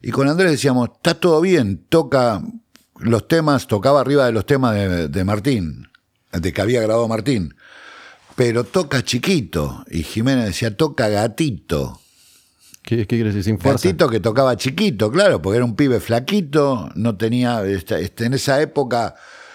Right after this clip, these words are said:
Speaker 1: vos imaginate que Martín Carrizo fue literalmente torturado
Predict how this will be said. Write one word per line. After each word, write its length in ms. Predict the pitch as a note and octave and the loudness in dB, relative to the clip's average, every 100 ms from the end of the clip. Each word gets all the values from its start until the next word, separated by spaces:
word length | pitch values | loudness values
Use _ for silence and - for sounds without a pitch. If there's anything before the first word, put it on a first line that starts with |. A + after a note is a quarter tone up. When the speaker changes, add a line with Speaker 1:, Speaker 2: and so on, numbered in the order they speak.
| - | -8
Speaker 1:
vos 180 | - C3 | -2 0
imaginate 480 | C#3 A#2+ C#3 D#3+ C#3 | 0 -2 -2 0 -2
que 80 | A#2+ | 0
Martín 360 | A#2+ A2+ C#3+ | -2 -2 -2
Carrizo 400 | C3+ C3 E3+ C#3+ | 0 0 0 -2
fue 200 | G#2+ C3+ | -2 -2
literalmente 800 | B2+ B2 B2 B2+ C#3+ D3 D3 B2+ | 0 -2 0 0 0 -2 -4 -4
torturado 1500 | A2+ - D#3+ D3 A#2+ - C#3 C#3 D#3+ D#3+ B2+ A2 A#2 B2 C#3 | -4 0 0 0 -4 -4 0 2 4 4 2 2 2 0 -2